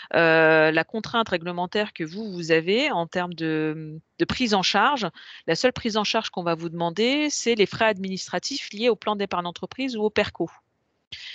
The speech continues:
Donc, en fait, c'est des frais administratifs qui sont assez, euh, voilà, qui sont assez minimes, mais, euh, la seule, voilà, la seule problématique que vous avez aujourd'hui en termes de budget dans la gestion, en fait, de ces plans d'épargne entreprise,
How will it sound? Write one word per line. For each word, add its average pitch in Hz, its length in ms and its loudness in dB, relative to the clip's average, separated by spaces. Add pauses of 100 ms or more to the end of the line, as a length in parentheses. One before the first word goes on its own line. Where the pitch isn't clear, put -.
(340)
Donc, 170 160 0
en 180 60 4
fait, 254 120 4
c'est 214 140 -2
des 165 100 0
frais - 160 -2
administratifs 202 640 -6
qui 214 120 -12
sont - 160 -8
assez, 185 380 -2
euh, 156 120 0
voilà, 165 220 0
qui - 80 -10
sont 165 120 -2
assez 151 220 -4
minimes, 220 320 -2
mais, 190 240 0
euh, 165 300 4
la 175 140 4
seule, 226 200 -2 (260)
voilà, 170 180 2
la 156 60 0
seule 214 200 -4 (160)
problématique 180 580 -4
que 180 60 -4
vous 165 220 -4
avez 175 220 2
aujourd'hui 165 560 -4
en 185 100 0
termes 175 240 -4
de 160 140 -6
budget 180 600 2 (360)
dans 170 100 2
la 160 120 4
gestion, 185 440 -4
en 180 60 0
fait, 180 200 -2
de 165 60 -6
ces 156 160 -4
plans 190 160 -4
d'épargne 170 340 -2
entreprise, 220 640 -4